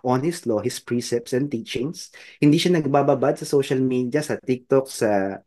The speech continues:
Facebook, sa Instagram, sa YouTube. Saan siya nagbababad?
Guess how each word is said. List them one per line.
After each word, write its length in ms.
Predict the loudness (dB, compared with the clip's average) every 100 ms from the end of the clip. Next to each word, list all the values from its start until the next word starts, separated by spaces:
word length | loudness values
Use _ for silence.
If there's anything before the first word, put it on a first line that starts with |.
| _ _
Facebook, 720 | 2 2 2 2 6 4 2
sa 60 | -4
Instagram, 800 | -4 -6 0 0 2 2 2 2
sa 80 | 0
YouTube. 400 | -2 0 -2 -2 -8 -2
Saan 140 | 2 6
siya 160 | 6
nagbababad? 560 | 6 4 2 4 2